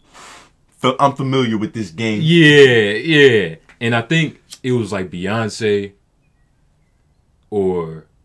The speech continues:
Speaker 2: I don't know, I forgot. Fuck it. Would you rather fuck Beyonce or the bitch from The Nanny?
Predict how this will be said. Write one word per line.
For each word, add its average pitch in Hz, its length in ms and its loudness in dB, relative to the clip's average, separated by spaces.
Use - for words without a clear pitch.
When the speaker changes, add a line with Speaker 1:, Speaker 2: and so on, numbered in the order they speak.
Speaker 2:
I 147 60 -14
don't 117 180 -10
know, 110 100 -10
I 104 100 -10
forgot. 90 380 -14
Fuck - 300 -4
it. - 120 -18
Would 123 160 -4
you 180 140 -2
rather 139 160 -2
fuck - 160 -6
Beyonce 127 720 -6
or 107 80 -8
the 98 80 -6
bitch 110 220 -6
from 101 160 -10
The 82 40 -10
Nanny? 90 360 -10